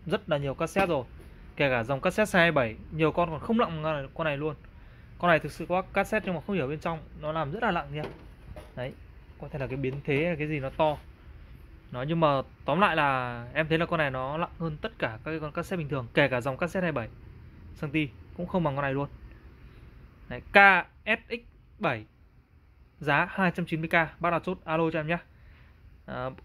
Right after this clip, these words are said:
các bác chốt thì liên hệ qua số là không chín sáu sáu năm chín bốn năm tám một hoặc số không chín bảy chín tám chín một sáu tám hai.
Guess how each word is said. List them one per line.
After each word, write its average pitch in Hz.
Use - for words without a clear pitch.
các 196
bác 240
chốt 247
thì 196
liên 190
hệ 175
qua 185
số 175
là 185
không 180
chín 165
sáu 156
sáu 156
năm 185
chín 165
bốn 156
năm 180
tám 156
một 165
hoặc -
số 151
không 185
chín 185
bảy 156
chín 147
tám 139
chín 160
một 165
sáu 143
tám 147
hai. 170